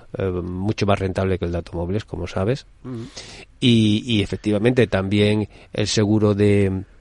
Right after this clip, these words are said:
Speaker 1: de accidentes es un rentable. El seguro, la R C, la R C que hacemos en Pelayo es una R C pequeña, es una R C,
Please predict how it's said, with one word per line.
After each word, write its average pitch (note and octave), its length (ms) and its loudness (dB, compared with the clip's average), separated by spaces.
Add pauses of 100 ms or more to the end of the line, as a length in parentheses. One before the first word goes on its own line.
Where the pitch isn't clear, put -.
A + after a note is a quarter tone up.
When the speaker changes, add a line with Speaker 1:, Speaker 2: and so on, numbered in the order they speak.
(520)
Speaker 1:
de G#2+ 120 0
accidentes G#2+ 840 -2
es - 140 -16
un F#2+ 260 -6
rentable. G2 560 -6 (640)
El - 100 -8
seguro, D3+ 320 6
la B2+ 160 4
R D#3+ 160 4
C, D#3+ 360 -2
la - 120 -4
R C3+ 140 -4
C - 160 -6
que A#2+ 80 -4
hacemos A2 400 -6
en A2 100 -6
Pelayo A2 360 0
es - 100 -10
una A2 140 -4
R G2 120 -8
C - 140 -12
pequeña, A#2 460 0
es G#2 100 -8
una G#2 160 -4
R G2 100 -6
C, G2 300 -4